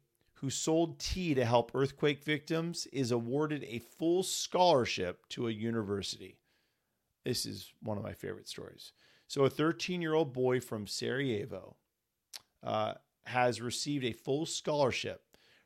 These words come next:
from the International University of Sarajevo for his efforts to help people affected by earthquakes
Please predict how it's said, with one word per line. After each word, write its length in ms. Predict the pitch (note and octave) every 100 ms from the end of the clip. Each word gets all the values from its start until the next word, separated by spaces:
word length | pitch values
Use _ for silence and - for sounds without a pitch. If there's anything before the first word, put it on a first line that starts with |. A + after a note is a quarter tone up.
| _
from 280 | - A#2+ A2
the 80 | A2
International 680 | B2 C#3 C#3 C3 B2+ C3+
University 680 | A#2+ A#2 A#2+ G#2+ A2 - A#2+
of 80 | A2
Sarajevo 720 | - G#2+ G#2+ G2 F#2 F#2 F2+ _ _ - -
for 140 | - B2
his 160 | A#2 -
efforts 480 | B2+ C#3 F3+ F3+ F3
to 140 | - D3+
help 340 | B2+ C3 -
people 480 | - D#3+ C3+ A#2+ A#2
affected 520 | - - B2 - F3
by 200 | F#3 G3
earthquakes 800 | A#2+ B2 - - G2 F#2+ - -